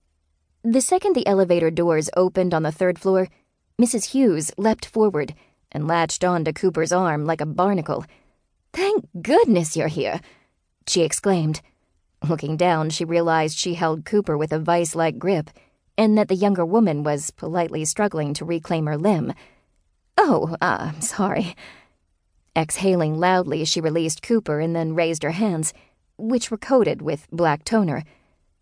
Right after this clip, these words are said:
"I've really made a mess of things, I'm afraid." Cooper could see that the woman had also smeared toner on her ivory blouse and berry-colored skirt.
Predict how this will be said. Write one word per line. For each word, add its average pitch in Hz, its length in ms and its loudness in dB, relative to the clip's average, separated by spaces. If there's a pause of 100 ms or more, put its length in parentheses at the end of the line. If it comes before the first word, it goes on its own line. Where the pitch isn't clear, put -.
(180)
"I've 254 420 2
really 185 360 0
made 185 260 0
a 196 160 0
mess 180 160 0
of - 120 -6
things, 196 380 -4
I'm 190 140 2
afraid." 202 500 -4 (1200)
Cooper 240 260 2
could 156 220 0
see 185 260 0
that 151 160 -4
the 165 80 -2
woman 160 300 2
had 156 200 -4
also 160 400 0
smeared 160 460 -2
toner 185 400 0
on 151 120 -2
her 151 140 -2
ivory 165 300 0
blouse 165 480 -2
and 156 220 -4
berry-colored 156 600 0
skirt. 175 380 -2